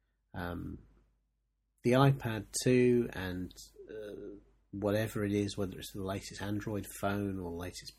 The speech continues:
P C graphics card, the latest Mac, or,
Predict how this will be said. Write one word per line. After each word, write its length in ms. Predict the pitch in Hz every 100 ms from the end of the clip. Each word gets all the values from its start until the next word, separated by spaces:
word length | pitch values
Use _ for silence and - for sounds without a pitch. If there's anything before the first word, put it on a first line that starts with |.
| -
P 120 | 117
C 220 | - 101 -
graphics 380 | 101 - 90 - -
card, 440 | 104 98 101 92
the 60 | 85
latest 360 | 87 95 - -
Mac, 420 | 98 101 101 98 -
or, 80 | -